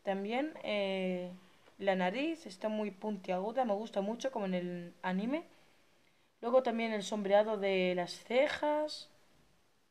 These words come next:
y todo. Ah, y aquí vemos las rayitas estas que tiene en, en las patillas y en las cejas. Bueno, vayamos a, a conocer esta, que está serio mirando hacia adelante.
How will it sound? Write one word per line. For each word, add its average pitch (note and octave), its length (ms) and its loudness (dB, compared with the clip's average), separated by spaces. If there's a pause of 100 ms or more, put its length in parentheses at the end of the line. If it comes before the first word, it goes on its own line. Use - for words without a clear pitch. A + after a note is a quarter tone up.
(180)
y A#3+ 140 -4
todo. F3+ 360 4 (600)
Ah, D#4 140 4
y B3 120 4
aquí G3+ 200 0
vemos C#4 560 0 (320)
las G#3+ 200 -4
rayitas A3+ 460 -4
estas A#3 300 -10
que G3+ 140 -8
tiene A#3 420 -2
en, F#3+ 680 -2 (680)
en A#3 80 0
las A#3 140 4
patillas C4+ 680 0
y A#3+ 120 -2
en G#3 120 0
las F#3+ 180 0
cejas. - 500 -4 (380)
Bueno, A#3 300 6 (2000)
vayamos D#4+ 580 8
a, G#3 680 8 (580)
a A#3+ 100 -2
conocer B3 460 8
esta, G3 380 2
que - 140 -8
está C4+ 260 6
serio D#4+ 640 6
mirando A#3+ 480 4
hacia A3 160 2
adelante. F#3+ 500 2